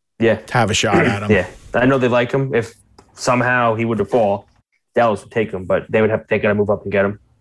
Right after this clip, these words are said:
Speaker 2: All right. Um, okay, so let's talk about some other possible. Do you, do you, I, I, I kinda, I, I've kinda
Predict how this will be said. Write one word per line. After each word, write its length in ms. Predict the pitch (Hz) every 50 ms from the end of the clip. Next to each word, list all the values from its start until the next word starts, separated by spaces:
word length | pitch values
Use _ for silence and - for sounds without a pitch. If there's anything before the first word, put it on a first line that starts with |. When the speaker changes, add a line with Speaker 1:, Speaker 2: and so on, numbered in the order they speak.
| _ _ _ _ _ - - _ _ _ - - - _ _ _ _ _ _ _ _ _ _ -
Speaker 2:
All 120 | 160 175 202
right. 340 | 190 131 127 131 143 - _ _ _ _ _ _ _ _ -
Um, 500 | 143 131 123 120 117 117 117 120 127 - -
okay, 320 | - 156 143 - 147 131 120
so 160 | - - 151
let's 220 | 143 151 - -
talk 200 | - 185 180 160 156
about 200 | 156 156 151 -
some 140 | - 160 147
other 160 | 143 143 135
possible. 520 | - - 135 131 123 - 120 117 110 101 - - - - -
Do 120 | - 143
you, 100 | 143 156
do 200 | 165 160 - 156
you, 260 | 147 147 151 160 160 - - -
I, 180 | - - - - -
I, 200 | 143 143 139 - - -
I 120 | - 127 151
kinda, 480 | - - 208 254 220 147 117 104 92 - _ _ _ _ -
I, 140 | 135 131 120 - - - _ _ _ _ _ _ _ _ _ - - - - - -
I've 160 | 135 131 -
kinda 420 | - 190 233 254 214 165 131 110